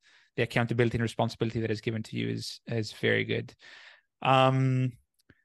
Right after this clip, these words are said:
if I had to say what's, uh, a downside to all this is that you, given the responsibility and the accountability, there's sometimes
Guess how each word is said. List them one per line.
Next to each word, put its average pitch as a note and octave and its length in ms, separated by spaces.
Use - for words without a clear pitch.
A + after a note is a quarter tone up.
if D3+ 240
I C3+ 100
had C3+ 260
to C#3+ 100
say C3+ 280
what's, B2+ 400
uh, A#2+ 400
a A#2+ 80
downside C3 480
to - 120
all F3 120
this G#3+ 280
is A#2 240
that A2 360
you, A#2 580
given C3+ 220
the B2 100
responsibility A#2+ 680
and A#2+ 80
the A#2+ 80
accountability, C3+ 640
there's A#2+ 260
sometimes D3 680